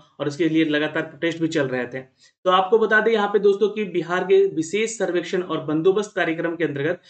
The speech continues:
जो मान्यता आधारित है और ये contract basis job है, क्योंकि इस विभाग में अभी तक सभी vacancies contract basis ही होती है। लेकिन हाँ, इनमें जितनी भी पद हैं, अगर उसके लिए आप कार्यरत हैं, अच्छे काम कर रहे हैं, तो आपका जो संविदा का जो से, अ, जो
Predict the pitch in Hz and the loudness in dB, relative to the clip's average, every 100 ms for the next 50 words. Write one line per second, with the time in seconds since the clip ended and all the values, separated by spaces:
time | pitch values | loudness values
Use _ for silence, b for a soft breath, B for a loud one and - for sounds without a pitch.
0 | B B 165 156 165 202 196 208 147 143 | B B -4 0 0 2 2 0 0 -2
1 | 180 170 160 - 180 180 220 226 190 180 | 0 0 -4 -8 -8 -8 -8 -6 -4 -2
2 | 180 233 233 165 151 156 131 123 113 - | -2 -4 -2 -4 -4 -4 -4 -6 -6 -14
3 | _ _ _ _ 156 151 170 165 160 156 | _ _ _ _ -12 -6 -4 -2 -2 0
4 | 175 175 185 160 160 180 185 185 - 147 | -2 -2 -4 -2 -2 -2 -4 -8 -10 -6
5 | 180 170 170 160 165 175 151 135 160 160 | -4 -4 -4 -4 -4 -6 -8 -6 -6 -4
6 | 151 165 170 165 165 160 202 B B - | -6 -6 -2 -2 -2 -4 -4 B B -2
7 | 214 214 185 131 _ 175 185 196 180 180 | 0 0 -4 -8 _ -4 0 0 -2 -4
8 | 220 226 220 196 196 170 180 - b b | -4 -2 -2 0 0 0 -6 -10 b b
9 | 156 180 165 196 190 185 175 175 165 170 | -4 -4 -2 0 2 2 -2 -2 -2 0
10 | 185 185 180 156 - 170 170 180 170 165 | -2 -2 -6 -6 -8 -4 -2 -2 -2 -4
11 | 185 180 165 180 175 180 180 160 175 190 | -4 -4 -4 -4 -2 -2 -2 -2 0 0
12 | 190 175 180 180 B _ 170 165 160 147 | 0 -2 -4 -6 B _ -4 -2 0 0
13 | 156 | 0